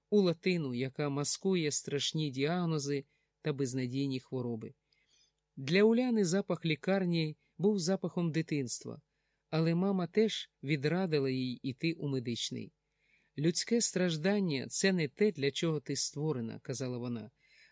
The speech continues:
Власне, так Уляна й опинилася у світі брехні та несправедливості, софістики та облуди, цинізму та підлості, тобто у світі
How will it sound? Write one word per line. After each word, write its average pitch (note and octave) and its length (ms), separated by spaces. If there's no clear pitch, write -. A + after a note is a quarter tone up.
Власне, F3+ 520
так - 340
Уляна F3+ 400
й D#3+ 160
опинилася D#3+ 800
у C#3+ 140
світі D3 380
брехні E3 600
та F3+ 140
несправедливості, C3+ 1160
софістики F#3 1080
та E3+ 200
облуди, C3+ 680
цинізму E3+ 840
та B2+ 220
підлості, C3+ 640
тобто A3 320
у E3 140
світі F3 560